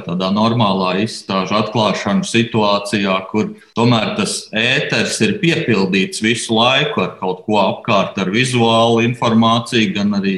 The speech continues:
katrs, kas ir ieradies, vēro kaut ko, un tā informācija tiek sadalīta. Šajā formātā sanāk tā, ka visi redz tikai tevi un to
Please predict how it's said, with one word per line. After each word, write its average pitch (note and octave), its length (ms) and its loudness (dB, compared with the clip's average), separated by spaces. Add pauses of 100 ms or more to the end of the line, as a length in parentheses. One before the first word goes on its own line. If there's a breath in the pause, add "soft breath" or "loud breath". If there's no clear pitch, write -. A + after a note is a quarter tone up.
katrs, G#2 420 -2
kas G2 220 -4
ir G2+ 160 2
ieradies, G#2 600 2 (340)
vēro A2+ 640 2
kaut G2+ 300 -2
ko, C#3 340 4
un A2 160 2
tā G#2 240 0
informācija A2 880 0 (240)
tiek G2 160 0
sadalīta. A2 800 0
Šajā B2+ 460 0 (100)
formātā C3+ 720 0
sanāk C3 480 0
tā, C#3+ 240 2
ka A#2+ 160 -2
visi B2 420 0
redz B2+ 380 -2
tikai G2+ 480 -2
tevi B2 480 0
un F2+ 160 0
to F#2+ 160 -2